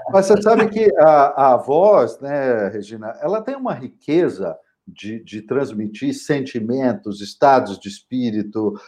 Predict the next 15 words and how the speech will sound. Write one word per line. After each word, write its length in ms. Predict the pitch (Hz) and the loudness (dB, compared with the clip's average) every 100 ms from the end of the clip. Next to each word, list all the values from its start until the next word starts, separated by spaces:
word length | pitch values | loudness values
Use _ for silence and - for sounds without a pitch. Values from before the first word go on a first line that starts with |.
| - | 2
ah, 240 | 147 151 151 | 4 4 2
um, 120 | 196 | -2
uma 300 | 202 202 214 | 2 4 6
riqueza 560 | 190 196 190 202 220 | 4 4 6 6 6
que 160 | 220 254 254 - | 2 0 -4 -4
não 180 | 196 202 | -4 -2
tem 280 | 254 262 220 | 0 2 2
nenhuma 560 | 180 208 202 214 226 | 2 4 4 4 2
espécie 520 | 117 - 117 113 - 127 | 0 0 -2 -2 -4 -16
de 120 | 240 | -14
texto, 420 | - 113 113 202 | -6 -4 -6 -8
tem 260 | 202 240 254 | -6 -4 -2
a 40 | |
menor 540 | 214 202 135 127 127 127 | 0 0 2 4 4 2
chance 540 | - 110 101 101 131 | 0 -2 -2 -8 -16